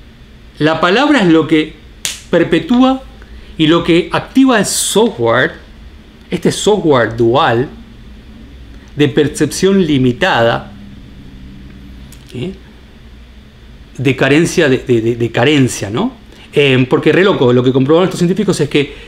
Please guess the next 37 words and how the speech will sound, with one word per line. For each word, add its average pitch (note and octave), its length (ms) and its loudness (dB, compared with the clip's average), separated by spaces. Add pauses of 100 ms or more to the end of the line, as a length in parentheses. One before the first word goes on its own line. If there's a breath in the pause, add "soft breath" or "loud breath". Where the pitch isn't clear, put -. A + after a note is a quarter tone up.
(260 loud breath)
está - 200 -2
la F#3+ 120 0
parte F3+ 220 0
del D3 100 2
genoma F3 240 2
humano, G3 500 0 (800)
digamos, C3 260 0
esta, E3 140 -6
esta D3+ 240 0
parte, D#3 200 0
este C3 140 -2
tres E3+ 260 0
por D3+ 200 0
ciento E3 600 -2 (240 loud breath)
que C3 80 -2
se B2+ 140 0
dedica C#3+ 440 2
a B2 40 0
discernir, C3 540 0
este, A2 720 -2
eh, A2+ 260 -4
nutrientes, B2 540 0
proteínas, A#2+ 540 -2
¿no? D#3+ 240 -4 (340 loud breath)
Este, A2+ 360 -6
todo C3 220 0
lo, A#2 120 0
todo, B2 280 -2
todo B2 200 -8
de G#2+ 320 -10 (420)
sacar F#3 280 -4
todas G3 120 2
las D#3+ 80 0
proteínas, D#3 420 0
toda C#3+ 120 0
la B2+ 120 0
parte C3 360 -2